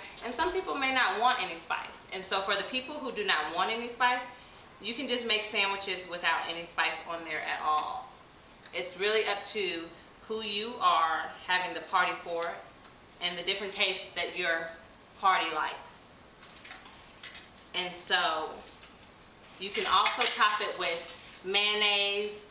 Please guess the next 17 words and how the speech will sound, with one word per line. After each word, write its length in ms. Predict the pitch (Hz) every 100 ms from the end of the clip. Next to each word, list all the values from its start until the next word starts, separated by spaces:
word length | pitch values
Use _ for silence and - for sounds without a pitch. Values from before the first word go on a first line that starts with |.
| - - 185
Miracle 500 | 196 202 208 220 190
Whip, 300 | 190 185 - -
or 580 | 196 196 202 196 190 190
mustard. 680 | 180 185 - - 240 220 -
That 180 | 262 -
is 80 | -
also 440 | 175 190 196 180
a 80 | 170
thing 340 | - 175 170
of 160 | 160 -
taste. 400 | 190 180 - - - - -
Some 120 | 214 202
people 320 | 247 226 190
just 180 | 185 180
like 200 | 175 180
their 100 | 180
sandwich 400 | 196 175 170